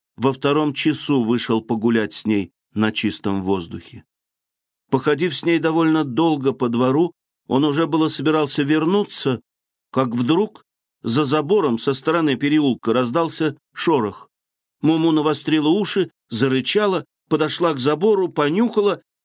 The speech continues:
и залилась громким и пронзительным лаем. Какой-то пьяный человек вздумал там угнездиться на ночь. В это самое время барыня только что засыпала после продолжительного нервического волнения.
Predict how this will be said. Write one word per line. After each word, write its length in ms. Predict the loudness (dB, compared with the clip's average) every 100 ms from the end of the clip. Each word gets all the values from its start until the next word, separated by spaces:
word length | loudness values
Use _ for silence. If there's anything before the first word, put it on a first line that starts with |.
| -2
и 120 | -2
залилась 800 | 2 0 2 2 2 0 -2 -8 _ _ _ -4
громким 840 | 0 4 2 2 0 0 2 2
и 40 |
пронзительным 920 | 0 -2 -2 -2 -2 0 -2 0 0
лаем. 640 | 0 0 2 0 -2 -6 -12 _ _ _ _ _ _ _
Какой-то 420 | -4 0 0 0
пьяный 440 | -2 0 0 0 -2
человек 520 | 0 0 0 0 -2
вздумал 460 | -6 0 2 2 0
там 220 | 2 2
угнездиться 720 | 2 0 0 0 -2 -2 0
на 180 | 0 0
ночь. 400 | -4 -12 -20 _ _ _ _ _
В 100 | -2
это 200 | 0 -2
самое 400 | -2 0 2 0
время 320 | 0 0 0
барыня 520 | 0 0 0 2 0
только 320 | 0 -2 -2 -10
что 220 | -2 0
засыпала 760 | 0 0 -2 0 0 -2 -4 -10 _ _ _ _
после 440 | -2 2 0 -2 -6 _
продолжительного 920 | -2 2 0 2 0 0 0 2 0 -4 _
нервического 960 | 2 2 2 0 0 -2 -2 0 0
волнения. 760 | 2 2 2 2 0 -2 -6 -8